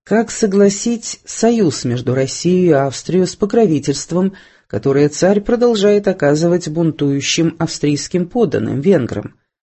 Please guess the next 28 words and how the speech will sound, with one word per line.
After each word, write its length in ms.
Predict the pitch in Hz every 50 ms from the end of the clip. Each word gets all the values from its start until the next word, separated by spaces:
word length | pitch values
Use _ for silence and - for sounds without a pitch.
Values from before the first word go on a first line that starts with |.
| _ _ _ _ _ _ _ _ _ -
Урбих 340 | 160 170 165 151 160 160 -
стал 240 | - - 160 156
объяснять 560 | 151 147 151 175 180 - - 185 156 131 - -
причины 460 | - 135 127 - - 139 139 131 131
этого 200 | - 120 117 117
покровительства, 1040 | 117 - 98 - 107 107 131 185 214 196 240 220 202 - - 214 226 220 208 202 - - - - - _ _
и 160 | - 226 262 269
первое 580 | - - - 214 208 185 165 156 151 151 151
объяснение 680 | 147 143 151 190 202 - - 269 285 277 262 262 262 240
вышло 320 | 240 254 - - 233 240
очень 460 | - - - 220 208 - - 208 202
неудачно. 600 | 196 190 175 143 - - - - - - - - - _ _ _ _ _ _ _ _ -
Он 140 | 285 302 294
сказал, 360 | - - 254 233 220 262 254
что 240 | - - - 226 208
царь 340 | 208 - - 247 247 226 208
вошел 360 | 190 185 185 - 220 214 196
в 60 | -
сношение 920 | - - 180 175 165 - - 196 190 180 170 170 156 156 143 131 113 -
с 180 | - - - -
Рагоци 600 | 175 175 175 170 156 139 127 117 - - - 127
только 460 | - - 165 156 139 120 113 139 131
для 160 | 127 139 156
того, 260 | 160 - 214 233 277 262
чтобы 340 | - - 233 202 190 214
иметь 380 | 202 208 214 208 190 196 - -
через 360 | - - 180 160 156 139 131 143
Венгрию 640 | 143 165 170 170 160 151 151 143 147 143 139 139